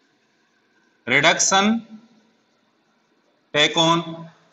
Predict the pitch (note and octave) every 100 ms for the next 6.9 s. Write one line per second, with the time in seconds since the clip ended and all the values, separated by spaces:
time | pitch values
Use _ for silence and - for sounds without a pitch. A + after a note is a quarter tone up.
0 | _ - E3 D#3 C#3+ G2 - - - -
1 | D3 G3+ G#3 - - - _ _ _ _
2 | _ _ D3 C#3 C3 C#3 - - - _
3 | _ _ _ _ _ _ D3 F3 F3+ F3
4 | - - - _ _ _ _ _ _ _
5 | _ _ _ _ _ _ _ _ _ _
6 | _ _ _ _ _ - A2 D3+